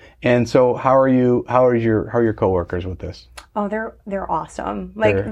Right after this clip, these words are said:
Speaker 1: they're
Speaker 2: always
Speaker 1: happy
Speaker 2: ask
Speaker 1: for
Speaker 2: me,
Speaker 1: you.
Speaker 2: like, "Are you running after work? Oh, how are you doing today? How
Speaker 1: Yeah.
Speaker 2: many miles?" Everybody knows that I run.
Speaker 1: Everyone knows.
Speaker 2: That's all I talk about. <laughs>
Speaker 1: That's all you <laughs> So tell me a little bit about your, um, your coworkers. So,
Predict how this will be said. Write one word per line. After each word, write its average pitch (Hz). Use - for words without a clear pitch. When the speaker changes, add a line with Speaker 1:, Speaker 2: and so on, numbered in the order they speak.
Speaker 1:
they're 247
Speaker 2:
always 226
Speaker 1:
happy 185
Speaker 2:
ask 202
Speaker 1:
for -
Speaker 2:
me, 196
Speaker 1:
you. 196
Speaker 2:
like, 190
"Are -
you 240
running 269
after 269
work? 262
Oh, 254
how 226
are 233
you 240
doing 220
today? 220
How 220
Speaker 1:
Yeah. -
Speaker 2:
many 233
miles?" 214
Everybody 220
knows -
that -
I -
run. 95
Speaker 1:
Everyone 95
knows. 90
Speaker 2:
That's -
all 214
I -
talk -
about. -
<laughs> -
Speaker 1:
That's 131
all 123
you 147
<laughs> -
So 175
tell 190
me 262
a 240
little 190
bit 160
about 131
your, 120
um, 110
your 117
coworkers. 101
So, 110